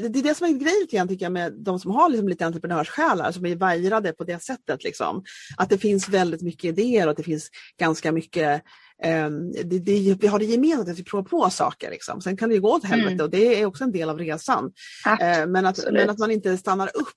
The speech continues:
Speaker 1: så mycket och är fullt så försiktig. Och ibland kanske man skulle vara försiktigare, jag vet inte. Men, men det finns ändå liksom en,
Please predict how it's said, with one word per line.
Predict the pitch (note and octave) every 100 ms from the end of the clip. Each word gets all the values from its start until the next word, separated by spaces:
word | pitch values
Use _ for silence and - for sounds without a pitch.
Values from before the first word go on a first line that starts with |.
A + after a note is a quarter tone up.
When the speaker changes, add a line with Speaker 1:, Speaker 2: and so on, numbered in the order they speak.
| -
Speaker 1:
så | -
mycket | F#3 F3 - E3+
och | E3+
är | E3+
fullt | - F3+ F3+
så | F3
försiktig. | F#3+ C#4+ - E3+
Och |
ibland | F#3+ F#3
kanske | F#3 F#3
man |
skulle | - C4 B3
vara | F4
försiktigare, | D#4 G3 - C#3+ C#3+
jag | G#3+
vet | D#4+ E4
inte. | D3+ D#3
Men, | F3 F#3 - - -
men | G3+ G3+
det |
finns | A3 A3+ A#3
ändå | G3 G3
liksom | F3+ - F3
en, | E3